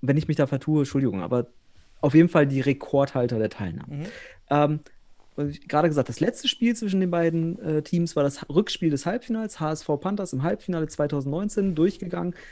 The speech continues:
Speaker 1: Ich hab mir das angeschaut, zweite Halbzeit H S V brutal gut auseinandergenommen, Hohenstein die Grenzen aufgezeigt.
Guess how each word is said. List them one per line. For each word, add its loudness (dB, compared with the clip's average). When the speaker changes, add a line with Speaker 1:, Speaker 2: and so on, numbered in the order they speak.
Speaker 1:
Ich -6
hab 0
mir 0
das 2
angeschaut, 0
zweite 2
Halbzeit 0
H -2
S -6
V 2
brutal 0
gut 0
auseinandergenommen, 0
Hohenstein 2
die 0
Grenzen 0
aufgezeigt. -6